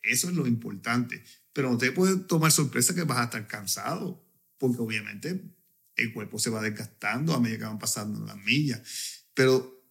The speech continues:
el correr tiene eso ya fijo, que todo el mundo sabe lo que se supone que pase. Obviamente hay días que tú de repente, pues, no tienes nada en la bola, como decimos en el alcohol, que sale las primeras millas y te sientes un poquito rusty, ¿entiendes?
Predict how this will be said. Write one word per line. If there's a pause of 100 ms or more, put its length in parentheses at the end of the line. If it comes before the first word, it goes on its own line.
el
correr
tiene
eso
ya
fijo,
que
todo
el
mundo
sabe
lo
que
se
supone
que
pase. (220)
Obviamente
hay
días
que
tú
de
repente, (360)
pues, (280)
no
tienes
nada
en
la
bola,
como
decimos
en
el
alcohol, (380)
que
sale
las
primeras
millas
y (140)
te
sientes
un
poquito
rusty,
¿entiendes?